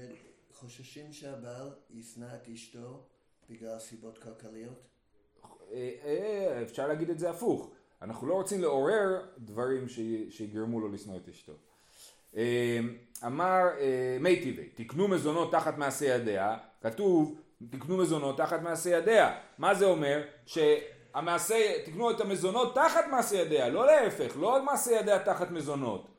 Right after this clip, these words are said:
Speaker 2: אלא כתוב שתקנו מזונות תחת מעשה ידיה, סימן שהעיקר היה שמעשה ידיה לבעלה. אמרו, "בתמורה לזה שמעשה ידייך לבעלך, את תקבלי מזונות", ואז יוצא שזה לא זכות שלה,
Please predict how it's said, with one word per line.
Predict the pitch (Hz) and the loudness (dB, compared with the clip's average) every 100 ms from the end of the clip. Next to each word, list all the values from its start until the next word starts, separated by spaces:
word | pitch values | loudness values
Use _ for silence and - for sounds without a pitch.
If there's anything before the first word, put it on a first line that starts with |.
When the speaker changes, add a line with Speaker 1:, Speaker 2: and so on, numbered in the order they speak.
| _ _ _ - | _ _ _ -4
Speaker 2:
אלא | 135 147 143 147 147 - _ _ - | 0 4 4 4 0 -16 _ _ -12
כתוב | 135 180 | -6 -4
שתקנו | 175 170 175 | -4 -4 -4
מזונות | 185 170 185 185 | -2 -2 -2 2
תחת | 185 180 | 2 0
מעשה | 185 175 185 | -4 -4 -2
ידיה, | 180 220 190 | 2 4 4
סימן | 156 180 | 2 -6
שהעיקר | 165 147 147 226 233 | -2 -2 2 6 6
היה | 190 160 151 147 147 147 143 - | 6 4 2 4 4 2 -2 -14
שמעשה | - 151 147 147 | -8 -4 -2 0
ידיה | 151 147 143 147 143 | 0 0 2 2 4
לבעלה. | 143 135 143 151 180 113 - - - | 2 4 6 8 6 6 2 -12 -10
אמרו, | 101 143 | -6 -2
"בתמורה | 147 117 113 131 202 | -2 -4 -2 4 6
לזה | 151 120 190 | 4 2 -2
שמעשה | - 214 190 | -2 -8 -6
ידייך | 165 170 185 190 | -2 0 0 -2
לבעלך, | 196 208 220 311 320 302 - - _ 160 | -2 0 4 6 6 6 -2 -14 _ -6
את | 180 | -2
תקבלי | 196 196 214 | 0 0 0
מזונות", | 226 190 185 156 139 139 - - | 0 2 2 2 0 0 -10 -4
ואז | 123 165 185 | 2 2 2
יוצא | 190 247 240 | 0 2 2
שזה | 190 165 | 2 2
לא | 208 285 | 6 6
זכות | - 277 233 | 6 -2 -2
שלה, | 220 202 170 113 | 2 6 8 6